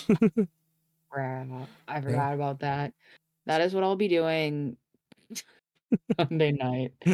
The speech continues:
Speaker 1: It's
Speaker 2: Right
Speaker 1: like,
Speaker 2: before midnight.
Speaker 1: like,
Speaker 2: Oh,
Speaker 1: what?
Speaker 2: crap, I gotta do this.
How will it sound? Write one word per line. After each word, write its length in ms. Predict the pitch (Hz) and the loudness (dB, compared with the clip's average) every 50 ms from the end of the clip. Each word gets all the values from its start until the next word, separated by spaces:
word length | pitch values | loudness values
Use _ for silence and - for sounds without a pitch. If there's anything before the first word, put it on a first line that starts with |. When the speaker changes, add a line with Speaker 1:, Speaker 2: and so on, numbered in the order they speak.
| - - - - _ - 214 - _ 269 - - _ - 220 - _ _ _ _ _ _ _ _ _ _ _ _ _ - - - - 160 - - - _ _ _ _ _ | 2 2 -2 0 _ 2 2 4 _ 2 2 2 _ -8 -8 -8 _ _ _ _ _ _ _ _ _ _ _ _ _ -20 -20 -18 -18 -18 -20 -20 -20 _ _ _ _ _
Speaker 1:
It's 200 | - 190 190 - | -2 2 6 8
Speaker 2:
Right 140 | 156 - 202 | 8 10 10
Speaker 1:
like, 100 | - - | 8 8
Speaker 2:
before 180 | 156 - 170 | 6 4 4
midnight. 540 | 165 156 147 147 143 139 139 139 139 139 - - _ _ - | 2 0 0 0 -2 -2 -2 -2 -2 -4 -6 -8 _ _ 6
Speaker 1:
like, 180 | 170 165 156 | 8 8 8
Speaker 2:
Oh, 40 | 151 | 8
Speaker 1:
what? 220 | 160 170 - - - | 8 8 8 6 4
Speaker 2:
crap, 40 | |
I 60 | 220 214 214 | 2 2 2
gotta 60 | 214 - - | 0 -4 -6
do 120 | - 392 381 - | -6 -6 -4 -4
this. 300 | - - _ - - - | -8 -12 _ -20 -20 -20